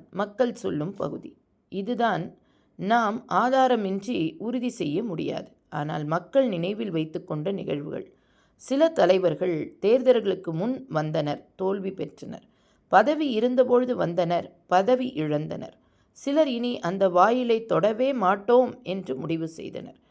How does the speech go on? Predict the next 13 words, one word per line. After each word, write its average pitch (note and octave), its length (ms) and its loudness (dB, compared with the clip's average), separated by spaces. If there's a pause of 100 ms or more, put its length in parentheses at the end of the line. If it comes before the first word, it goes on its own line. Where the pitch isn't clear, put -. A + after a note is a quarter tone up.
(280)
மக்கள் G3 560 -2
விஸ்பர், - 480 -10
அந்த B3+ 340 0
வாயில் G#3+ 500 4
வேறு, E3 560 -4 (100)
அது D#3+ 200 -4
எச்சரிக்கிறது. D#3+ 800 -6 (1040)
மர்மத்திற்கு A#3 1120 0 (160)
இரண்டு A3 840 2 (160)
முடிவுகள். D#3+ 600 -6 (260)
ஃபெய்த் C4 460 0
பேஸ்டு B3 440 -4
பிலீஃப், D3+ 360 0